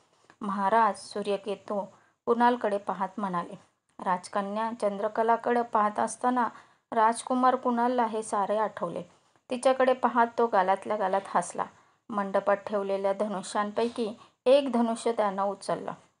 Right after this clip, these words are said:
धनुष्यावर अर्धचंद्राकृती बाण चढवून तो पुतळ्यांच्या दिशेनं वळला. पहिल्या पुतळ्याच्या मस्तकाचा वेध घेत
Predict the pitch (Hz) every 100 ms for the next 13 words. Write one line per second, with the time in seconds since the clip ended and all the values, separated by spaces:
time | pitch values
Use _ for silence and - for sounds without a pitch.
0 | _ 202 214 220 202 233 233 247 214 247
1 | - - _ - 247 262 285 285 269 262
2 | 262 262 247 - 247 208 233 196 202 233
3 | 247 233 233 208 214 202 202 202 196 196
4 | 202 233 214 202 190 202 220 180 - -
5 | _ _ _ 233 220 214 208 214 214 202
6 | 202 208 208 208 - 196 196 208 196 208
7 | 208 240 254